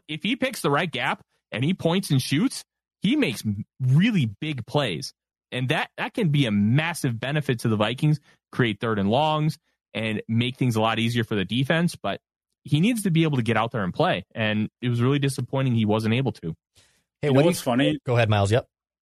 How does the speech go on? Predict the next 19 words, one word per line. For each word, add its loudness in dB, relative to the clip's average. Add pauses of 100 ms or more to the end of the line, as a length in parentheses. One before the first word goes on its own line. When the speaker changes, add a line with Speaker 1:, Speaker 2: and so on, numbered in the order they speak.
(120)
Speaker 3:
I 2
was 2
just 0
gonna -4
say, 6
what's 0
funny 2
to 2
me 6
is 0
the -4
first -4
two -4
picks -6
in 2
the 0
twenty -4
twenty-three -2
draft 0